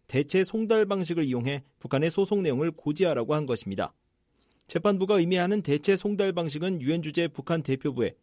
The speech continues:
직접 소장을 보내는 것과 소셜미디어 X의 북한 계정에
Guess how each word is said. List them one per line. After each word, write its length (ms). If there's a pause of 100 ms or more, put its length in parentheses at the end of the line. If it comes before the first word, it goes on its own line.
직접 340
소장을 460
보내는 320
것과 300 (400)
소셜미디어 880
X의 560
북한 300
계정에 400